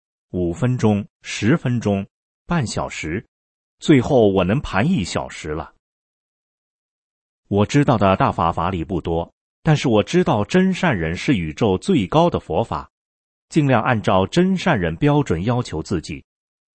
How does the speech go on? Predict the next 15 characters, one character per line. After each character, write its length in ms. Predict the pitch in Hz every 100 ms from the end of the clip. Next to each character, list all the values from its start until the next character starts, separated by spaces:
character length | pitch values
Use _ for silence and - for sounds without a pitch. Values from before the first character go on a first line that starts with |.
| -
从 280 | - 107 120
做 220 | 160 123
好 240 | 101 87
人 180 | 71 80
开 220 | 104 131
始， 320 | 135 - 73 - _ _ _ -
一 200 | 98 160
步 180 | 196 107
一 140 | 101
个 100 | 120
脚 300 | - 78 69
印 220 | 208 92 76
往 260 | 180 151 -
前 240 | - 92
走， 220 | 123 113